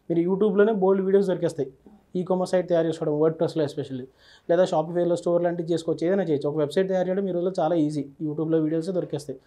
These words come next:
So, ఒక వీడియో తీసుకుని దాన్ని ప్రమోట్ చేయడం, ఒక వెబ్సైట్ చేసి చేయడం కానీ, లేదా for example ఇంటి దగ్గర ఏదో షాప్ ఉంది, అది YouTube-లో బాగా ప్రమోట్ అవుతుంది అనిపించింది మీకు, so, YouTube ఛానల్ ఒకటి క్రియేట్ చేసి దాని గురించి చిన్న చిన్న వీడియోస్ తీసి పెట్టడం లాంటి,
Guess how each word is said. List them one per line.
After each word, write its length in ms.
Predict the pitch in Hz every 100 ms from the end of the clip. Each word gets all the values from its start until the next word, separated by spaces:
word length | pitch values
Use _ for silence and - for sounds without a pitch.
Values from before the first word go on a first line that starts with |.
| _ _ -
So, 100 | 208
ఒక 60 | 208
వీడియో 220 | 202 226
తీసుకుని 420 | 202 196 180 175 302 -
దాన్ని 260 | 190 214 208
ప్రమోట్ 360 | 196 196 185
చేయడం, 180 | 151 131 -
ఒక 120 | 165
వెబ్సైట్ 380 | 170 160 190 170
చేసి 180 | 180 180
చేయడం 200 | 165 156
కానీ, 220 | 143 139 - - - -
లేదా 160 | 202 214
for 160 | 214
example 300 | 185 214 208
ఇంటి 180 | 196 196
దగ్గర 200 | 196 196
ఏదో 140 | 190
షాప్ 320 | 190 180 165 160
ఉంది, 220 | 135 135 - _ _ _ _ _ _ 156
అది 180 | 180 190
YouTube-లో 380 | 196 220 208
బాగా 160 | 190 190
ప్రమోట్ 340 | 190 180 185
అవుతుంది 200 | 180 175
అనిపించింది 340 | 170 160 156 143
మీకు, 200 | 135 143 - _ _ - 220
so, 200 | 214 202
YouTube 360 | 233 196 185
ఛానల్ 160 | 196 208
ఒకటి 120 | 196
క్రియేట్ 320 | 190 185 175
చేసి 180 | 190 202
దాని 180 | 190 185
గురించి 180 | 190 -
చిన్న 140 | 170
చిన్న 120 | 190 180
వీడియోస్ 320 | 185 190 190
తీసి 160 | 185
పెట్టడం 280 | 180 170 180
లాంటి, 340 | 165 151 143